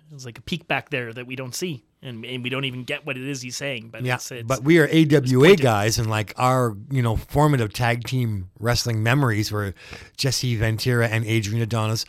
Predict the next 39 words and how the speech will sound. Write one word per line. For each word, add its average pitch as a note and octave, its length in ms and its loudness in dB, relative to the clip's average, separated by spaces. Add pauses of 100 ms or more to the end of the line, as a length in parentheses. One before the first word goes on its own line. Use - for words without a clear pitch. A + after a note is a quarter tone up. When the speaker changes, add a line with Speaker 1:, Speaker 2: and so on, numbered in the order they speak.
Speaker 2:
versus A2+ 300 -6
Jim A2 340 -4
Brun-, G#2+ 360 -4
Jim A#2 260 -2
Brunzell A2+ 520 -2
and G#2+ 180 -4
Greg A2+ 220 -2
Gagne, A2+ 300 -2
and G2+ 360 -4 (380)
we, C#3 160 2
what, C3+ 160 2
we D3+ 120 2
sat C#3+ 320 2
through B2+ 160 -4
so D#3 260 0
much D3 220 2
drudgery C3 540 -2
on G#2 380 -4
T B2+ 220 -6
V A#2+ 280 -2
that G2+ 240 -2 (240)
when B2 140 -4
they B2+ 120 -2
cut - 240 -2
to - 60 -10
these A#2 220 -4
matches B2+ 400 -2
from B2 140 -4
the A#2 140 -2
arena, A2 500 0 (100)
it A#2 100 -4
was G#2+ 220 -2
just - 280 -6
electrifying, F2+ 880 -8
man. F2+ 380 -10 (500)
Speaker 1:
Yeah. C3 280 -6 (320)
This F#3+ 200 0
show A3 480 2
h-, - 160 -12